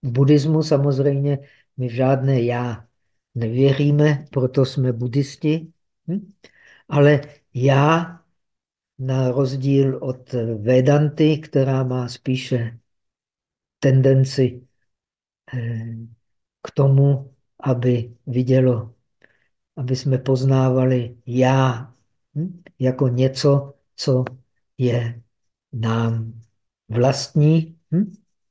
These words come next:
Přestože já podle indické tradice, Upanishad, je nic jiného než Bůh. V této tradici ta,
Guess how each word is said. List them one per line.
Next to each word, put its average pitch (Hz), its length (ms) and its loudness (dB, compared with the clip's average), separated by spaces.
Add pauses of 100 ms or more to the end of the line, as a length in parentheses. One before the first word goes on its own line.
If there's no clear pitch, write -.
(440)
Přestože 127 840 0 (280)
já 131 520 0 (320)
podle 123 280 -4
indické 127 640 -2
tradice, 131 720 -4 (760)
Upanishad, 135 800 0 (460)
je 117 460 -4 (320)
nic 135 300 0
jiného 131 440 2
než 117 180 -4
Bůh. 123 520 -2 (240)
V - 100 -20
této 156 320 4
tradici 143 800 0 (1400)
ta, 135 460 0